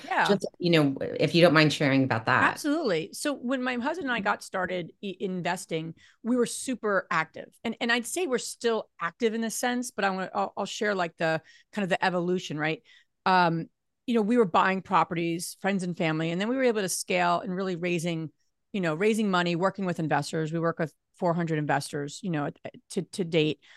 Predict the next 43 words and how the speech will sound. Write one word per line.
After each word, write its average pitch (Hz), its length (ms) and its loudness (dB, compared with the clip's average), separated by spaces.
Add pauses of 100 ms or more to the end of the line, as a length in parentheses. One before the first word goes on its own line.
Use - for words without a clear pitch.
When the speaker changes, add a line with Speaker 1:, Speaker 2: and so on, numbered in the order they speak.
(140)
Speaker 1:
multiple 190 340 2
different 170 300 -2
syndications 156 720 -6
and, 156 120 -6
and 156 140 -6
projects. 180 560 0 (540)
And, 240 380 4 (340)
you 254 80 2
know, 202 260 0 (1120)
what 320 240 4
has 208 160 -2
been 208 160 4
helpful 190 460 0
there 156 260 0
is 165 120 -4
that 180 200 2
we 214 560 -2 (460)
have 196 160 0
built 214 260 2
a 185 180 -2
team, 175 520 -2 (240)
right? 180 280 2 (460)
To 214 100 -6
my, 214 220 4 (100)
to 240 120 0
your, 220 180 4
to - 180 -10
the 202 100 -2
point 240 200 -2
I 190 60 0
just 175 160 -2
made, 151 340 0 (300)
we 262 180 6
were 262 100 6
always 226 300 6
very 185 240 2
good 175 220 0
at 165 100 -2
building 196 300 0
relationships, 175 720 -4
looking 208 320 -2
for 190 160 -4
deals, 175 600 -2